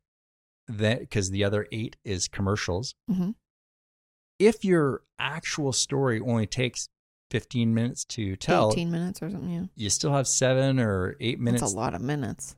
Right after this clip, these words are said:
Speaker 1: And what they do is they pad the commercial break, the return from commercial break, as well as the intro to the segment, uh, as well as the intro to the show. They pad those and they, they continue to, like, rehash the details.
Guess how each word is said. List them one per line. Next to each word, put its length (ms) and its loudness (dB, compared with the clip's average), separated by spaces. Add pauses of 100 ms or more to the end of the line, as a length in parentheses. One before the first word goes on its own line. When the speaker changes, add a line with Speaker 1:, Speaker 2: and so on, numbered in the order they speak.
(100)
Speaker 1:
And 220 -2
what 180 0
they 160 -2
do 360 0
is 120 0
they 140 -2
pad 680 -2 (440)
the 220 -2
commercial 480 -2
break, 460 -4 (960)
the 120 0
return 580 0
from 180 -4
commercial 380 -4
break, 260 -2 (320)
as 160 -2
well 200 4
as 100 0
the 100 -4
intro 460 0
to 300 -2
the 180 -4
segment, 640 2 (720)
uh, 240 -2
as 180 -2
well 180 0
as 100 -2
the 140 -6
intro 300 -2
to 60 -2
the 100 -4
show. 360 2 (300)
They 140 0
pad 360 0
those 300 0
and 180 -2
they, 300 -2
they 140 -4
continue 500 -2
to, 160 -4
like, 180 -2
rehash 560 0
the 120 -8
details. 640 -8